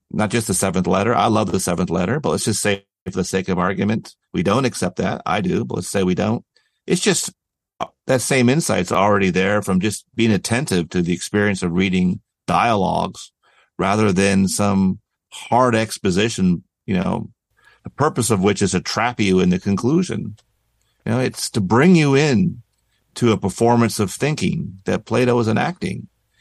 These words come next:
And it's to bring you into what happened to him when he met Socrates. It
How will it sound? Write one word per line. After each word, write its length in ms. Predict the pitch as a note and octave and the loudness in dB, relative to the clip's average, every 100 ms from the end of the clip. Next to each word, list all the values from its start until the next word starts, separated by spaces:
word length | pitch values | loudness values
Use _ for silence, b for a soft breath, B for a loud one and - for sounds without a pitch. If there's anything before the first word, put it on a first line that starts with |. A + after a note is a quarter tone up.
| b b - | b b -2
And 180 | G#2 | 2
it's 220 | A2 G#2+ - | 2 0 -2
to 120 | B2+ | -2
bring 240 | A2 B2 C#3 | 2 2 4
you 140 | B2 | 4
into 240 | C#3 B2+ | 4 2
what 120 | B2 A#2+ | 2 2
happened 300 | B2+ - A#2 | 0 0 0
to 100 | A2+ | 2
him 400 | F#3+ C3+ D3+ E3+ _ _ _ - | 2 0 -2 -4 _ _ _ -2
when 140 | B2+ | 0
he 180 | D3 D3 | 2 2
met 280 | C3+ D3+ - | 0 -2 -4
Socrates. 760 | - B3+ G#3+ F#3 - - - _ _ _ _ _ _ - | -4 -4 -4 -4 -6 -10 -18 _ _ _ _ _ _ -8
It 160 | - | -8